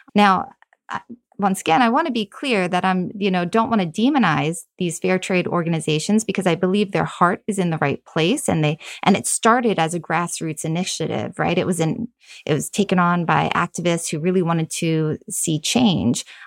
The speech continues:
Um, but now that it's progressed into kind of this,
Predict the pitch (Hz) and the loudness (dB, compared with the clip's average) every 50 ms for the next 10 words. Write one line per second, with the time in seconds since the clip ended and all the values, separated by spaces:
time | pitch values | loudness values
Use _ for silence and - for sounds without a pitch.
0 | - - 185 180 180 185 175 - 190 170 170 - - _ _ _ _ _ _ _ | 2 4 4 4 4 2 2 2 2 2 2 0 -6 _ _ _ _ _ _ _
1 | _ _ _ _ _ _ - 185 190 185 190 190 190 196 208 220 202 190 170 165 | _ _ _ _ _ _ -2 0 2 4 4 4 4 2 2 2 0 -2 -2 -2
2 | - - - 170 156 - 156 151 185 - - 180 165 156 - - 165 156 - - | -8 -8 -10 -10 -6 0 0 0 0 0 -2 -6 -6 -4 -4 -4 -4 -4 -2 -2
3 | 165 160 160 156 - 143 143 147 - - - - | -2 -2 -2 -4 -4 -2 -2 -2 -4 -6 -10 -12